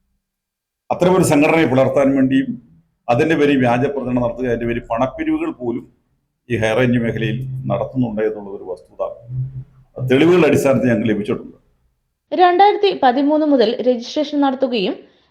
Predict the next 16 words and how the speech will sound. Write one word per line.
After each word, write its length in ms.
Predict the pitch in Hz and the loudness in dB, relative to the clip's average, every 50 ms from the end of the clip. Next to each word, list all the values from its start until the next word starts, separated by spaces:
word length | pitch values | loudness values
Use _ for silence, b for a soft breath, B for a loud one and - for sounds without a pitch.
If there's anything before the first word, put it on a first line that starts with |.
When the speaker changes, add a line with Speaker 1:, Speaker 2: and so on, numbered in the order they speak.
| b b | b b
Speaker 2:
രണ്ടായിരത്തി 480 | 320 339 339 339 349 370 381 381 381 392 | 0 2 2 6 6 6 6 6 2 -2
ഇരുപത്തിനാല് 680 | - - 269 269 277 269 294 339 320 320 311 311 311 | 0 0 0 0 0 -2 -2 -4 -2 -2 0 0 4
വരെ 300 | 302 302 285 269 - - - | 4 6 6 6 4 4 0
രജിസ്ട്രേഷൻ 560 | 233 233 226 247 247 - 294 294 294 294 285 262 | -2 -2 -2 -6 -4 -4 -4 -2 0 -2 -2 0
പുതുക്കി 520 | 269 277 - 262 269 269 262 220 - - - | -2 -4 -4 -4 -4 -2 -4 -4 -4 -2 0
കെ 180 | 240 240 247 247 | 0 0 0 0
കെ 80 | 277 285 | -4 -2
സുരേഷ് 380 | 285 311 294 285 285 285 - - - | -2 -2 -2 -2 -2 -4 -6 -4 0
പ്രസിഡന്റായി 540 | 247 254 - 294 277 285 277 285 277 277 262 | 0 0 2 2 0 2 2 2 2 2 0
പ്രവർത്തിച്ചു 520 | 254 - 247 233 233 240 - 247 - 294 | -2 -2 -2 -2 -2 -6 -10 -8 -6 0
വരുന്ന 260 | 269 269 254 254 233 | 0 0 0 0 -2
സംഘടനയാണ് 680 | 214 - 254 233 233 247 247 262 254 269 254 226 196 - | -2 -4 -6 -4 -2 -2 -2 0 0 0 0 -2 -2 -4
സി 140 | - - - | -8 -8 -4
എസ് 240 | 226 226 220 - - | -4 -4 -4 -4 -4
ഡി 60 | 175 | -2
എസ്. 360 | 185 180 240 - - - _ | 0 0 0 0 -4 -20 _